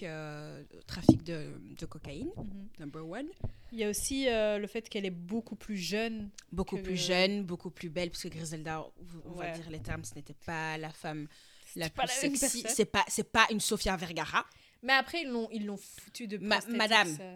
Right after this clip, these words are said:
Speaker 2: madame,
Speaker 1: Mais ça
Speaker 2: j'ai
Speaker 1: reste,
Speaker 2: pas, madame.
Speaker 1: j'ai pas encore regardé,
Speaker 2: Non.
Speaker 1: mais
Speaker 2: I'm so-, s-,
Speaker 1: Non.
Speaker 2: pardon,
Speaker 1: <laughs>
Speaker 2: pero no.
Speaker 1: Elle a gardé son côté, euh.
Speaker 2: Mais c'est Sofia Vergara, même si, si, si, non, quoi.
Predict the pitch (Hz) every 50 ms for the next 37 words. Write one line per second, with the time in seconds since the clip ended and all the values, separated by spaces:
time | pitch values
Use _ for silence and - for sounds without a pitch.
0 | - - 156 170 170 160 165 147 143 143 143 156 214 202 214 202 180 190 214 240
1 | 247 240 - - 180 180 170 170 156 147 226 285 302 285 294 311 254 240 240 214
2 | 202 196 185 180 160 143 131 120 - 190 180 180 _ _ _ _ _ - - 156
3 | 170 - - - - - - - - - - - 185 175 175 185 190 269 269 226
4 | 294 349 392 - _ _ - 254 - - _ - 571 - - - 622 - - 160
5 | - - 165 - - - - 311 285 269 - - - - - - - - 359 311
6 | - _ - - 285 269 269 262 269 247 247 285 294 - 269 233 240 214 208 -
7 | 240 233 226 208 202 190 190 190 190 196 _ _ _ _ - - - 208 190 -
8 | - 190 - 214 196 - 214 190 196 190 190 180 180 190 202 214 202 196 180 -
9 | - - 185 - - - - - - - 170 175 160 196 196 202 214 214 208 196
10 | - 185 156 165